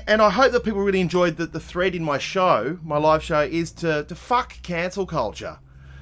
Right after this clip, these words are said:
Like, old people, they can't help it if they don't know everything. They don't know not to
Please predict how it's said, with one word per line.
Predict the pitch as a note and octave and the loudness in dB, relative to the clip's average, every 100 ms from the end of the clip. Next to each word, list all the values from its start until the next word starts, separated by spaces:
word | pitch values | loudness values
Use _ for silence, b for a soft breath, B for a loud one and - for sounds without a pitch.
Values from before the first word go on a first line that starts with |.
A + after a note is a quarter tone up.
| b b - | b b -2
Like, | G3+ - | -2 4
old | D4 F4+ F4 | 4 4 4
people, | G3 D#3+ F#3 | 2 4 0
they | G3 C#4+ | 0 -4
can't | F4 E4+ D4+ | 2 4 6
help | C#4+ F4 | 6 6
it | E4 G#3 | 4 4
if | |
they | G#3 | 4
don't | F#3 D#3+ | 4 4
know | D#3 C#3 | 4 4
everything. | B2+ A#2+ F#2+ D2 - - - _ - - | 2 -2 -6 -12 -20 -20 -20 _ -20 -6
They | C4 F#4 | 0 2
don't | F#4 A#3 | 4 6
know | F#3+ G3 | 8 8
not | F#3+ F#3+ | 6 2
to | - F3 D3+ | 2 2 0